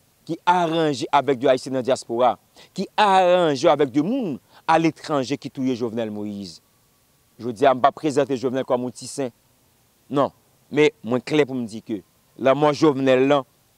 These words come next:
l'idée dernier là, mort comme président en fonction, qui peut répéter dans le pays, hein, qui peut produire dans le pays. Hein.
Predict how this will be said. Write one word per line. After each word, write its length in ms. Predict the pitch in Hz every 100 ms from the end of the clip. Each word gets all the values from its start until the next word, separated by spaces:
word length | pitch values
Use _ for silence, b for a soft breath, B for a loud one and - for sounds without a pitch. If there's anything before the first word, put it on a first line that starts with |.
| _
l'idée 340 | 123 165 156 196
dernier 320 | 175 165 165
là, 200 | 160 151
mort 320 | 147 147 127 _ _ _ -
comme 160 | 165 147
président 540 | - 175 123 156 143 -
en 120 | 185
fonction, 500 | - 156 - 147 117 _ _ _
qui 100 | -
peut 160 | 139 143 _ - - 131 -
répéter 500 | 127 185 - 175 170
dans 120 | 139
le 120 | 127
pays, 280 | - 117 107
hein, 100 | 98 _ _ _
qui 100 | -
peut 120 | 147 160
produire 560 | - 220 160 160 165
dans 140 | 147 135
le 40 |
pays. 320 | - 117
Hein. 80 | 104